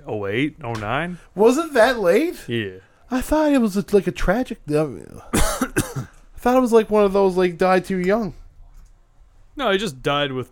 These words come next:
Speaker 1: no
Speaker 2: No future?
Speaker 1: No, with, like, I guess
Speaker 2: Died twenty twelve.
Speaker 1: Yeah, no remembrance, I guess, if you will.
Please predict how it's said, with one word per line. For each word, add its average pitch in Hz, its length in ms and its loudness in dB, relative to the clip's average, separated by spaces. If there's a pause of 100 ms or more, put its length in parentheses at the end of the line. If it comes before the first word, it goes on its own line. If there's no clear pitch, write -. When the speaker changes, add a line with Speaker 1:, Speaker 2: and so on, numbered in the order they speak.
(140)
Speaker 1:
no 117 380 0 (1200)
Speaker 2:
No 101 120 -2
future? 104 420 -4 (400)
Speaker 1:
No, 180 380 -2
with, 120 220 -4
like, 123 300 -2 (560)
I 127 80 -4
guess - 480 -2
Speaker 2:
Died 120 320 4
twenty 127 220 0
twelve. 117 480 0 (180)
Speaker 1:
Yeah, 135 300 -2
no 143 140 -2
remembrance, 151 680 -2
I 107 80 -2
guess, 101 260 -8
if - 140 -20
you 98 80 -16
will. 95 320 -14